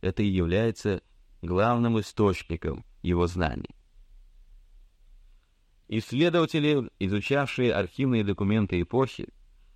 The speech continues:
и это относится прежде всего к Трачевскому, сделавшему в этой области больше, чем кто-либо другой,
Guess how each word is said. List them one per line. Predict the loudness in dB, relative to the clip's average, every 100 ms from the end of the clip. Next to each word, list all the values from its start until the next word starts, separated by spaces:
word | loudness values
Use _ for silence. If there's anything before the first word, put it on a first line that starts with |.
| _
и | 0
это | 2 2
относится | 0 -2 -2 -4
прежде | -2 0 0 -2
всего | -4 0 2 0
к | -2
Трачевскому, | -4 -4 0 0 0 -2 -6 -6 -10 _ -20 _ -16
сделавшему | -8 0 2 4 2 -2 0
в |
этой | 0 2
области | 0 0 -4 -4
больше, | -4 -2 0 0 -2 -4
чем | -4
кто-либо | -2 0 0 0
другой, | -2 -2 2 2 0